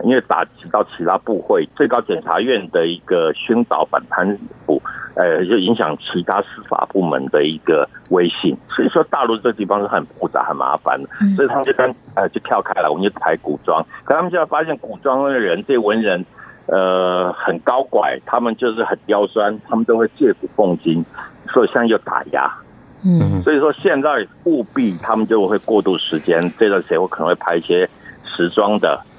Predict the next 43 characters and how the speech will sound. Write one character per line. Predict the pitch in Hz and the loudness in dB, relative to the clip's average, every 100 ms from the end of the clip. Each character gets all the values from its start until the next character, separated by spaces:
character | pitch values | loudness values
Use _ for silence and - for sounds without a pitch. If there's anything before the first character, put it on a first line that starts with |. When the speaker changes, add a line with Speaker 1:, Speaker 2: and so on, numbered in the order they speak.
| - - | -16 -4
Speaker 1:
拍 | 135 | -4
时 | - 107 | -4 -2
装 | 120 123 | 0 0
他 | 127 | -2
也 | 107 | -2
不 | - 104 | -2 0
会 | 101 87 - - - | 0 -2 -18 -20 -4
局 | 95 | -2
限 | 95 117 92 | 2 2 0
在 | 95 87 | 0 0
那 | 85 | 0
个 | 85 | -2
东 | 82 | -2
西， | 90 | -2
他 | 117 | -2
们 | 120 | 0
就 | |
会 | 123 | 0
拍 | - 98 | 0 -2
一 | 98 | -2
些， | - 101 101 - - - - - - | 0 -2 -2 -14 -20 -20 -16 -14 -2
呃， | 87 87 85 | 2 2 0
职 | - 120 | -2 -2
场， | 135 87 71 64 69 | 0 -4 -4 -6 -2
就 | 104 | 0
是 | 104 | 2
类 | 113 101 | 0 -6
似 | 101 - | -8 -2
《杜 | 117 | 0
拉 | 98 95 | 2 0
拉 | 98 | -2
升 | - 95 92 | -2 -2 -4
职 | 78 76 - | -10 -16 -10
记》， | 87 78 | -8 -2
如 | 104 110 | -2 0
何 | 104 | 0
在 | 113 92 - - - - - - - | 0 -2 -4 -20 -20 -20 -20 -20 -4
职 | 110 | -2
场 | 104 80 | 0 0
上 | 107 78 | 0 0
往 | 73 - | -2 0
上 | 92 78 | -2 0
爬， | - 62 | -2 -4